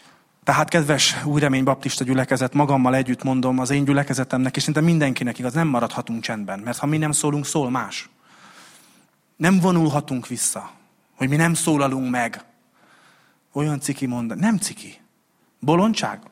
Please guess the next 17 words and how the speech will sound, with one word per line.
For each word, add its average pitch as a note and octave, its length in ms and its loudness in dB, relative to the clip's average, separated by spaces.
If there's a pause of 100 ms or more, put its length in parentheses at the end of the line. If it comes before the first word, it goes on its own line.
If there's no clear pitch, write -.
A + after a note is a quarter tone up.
(140)
Lehet, - 480 -2 (380)
de B2 80 -8
megmenti A2 400 -4
az G#2 100 -6
életemet. G#2+ 540 -10 (800)
Az B2 140 -2
aknamezőn B2 500 -2
átvezet. - 640 -10 (1120)
És - 100 -8
nem E3 220 2
szűnök E3 580 2
meg A#2 320 -6 (440)
bizonyságot B2+ 600 0
tenni C3+ 200 -4
akár C3+ 240 -4
egy C#3 100 -4
dologról. - 520 -8